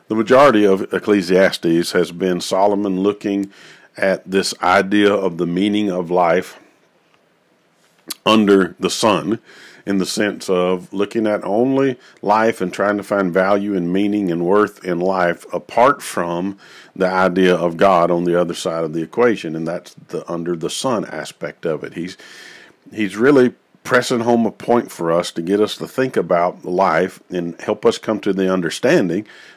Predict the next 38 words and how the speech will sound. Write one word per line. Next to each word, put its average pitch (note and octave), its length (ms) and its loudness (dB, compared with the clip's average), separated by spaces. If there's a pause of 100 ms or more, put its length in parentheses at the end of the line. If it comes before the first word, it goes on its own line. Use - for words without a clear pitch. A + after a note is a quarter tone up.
that F#2 160 0
there G2+ 160 0
is D3 220 4
no F2+ 220 -4
value, E2 500 -6
there E2+ 200 -4
is B2 200 0
no G2+ 120 -2
purpose, - 460 -10
there E2+ 220 -4
is A#2 160 -2
no G#2+ 160 -4
meaning G2 380 -4
in F#2+ 100 -4
life E2 340 -4 (480)
apart F#3+ 380 2
from E2+ 180 -6
God. D2+ 320 -2 (240)
<clears throat> - 340 2
If E2+ 160 -8
all C3 260 6
we C#3 160 2
have G2+ 440 2
is E2 180 -6
what F#2 140 2
is E2+ 140 -2
under F2+ 300 -4
the D#2+ 140 -10
sun, F2+ 340 -4
there F2 160 0
is C3+ 280 4
no F2 160 -4
God, D#2+ 360 -4 (280)
then G2 160 -2
it G2 100 0
is, A#2 420 4
as E2 300 -6
he, F2+ 260 -6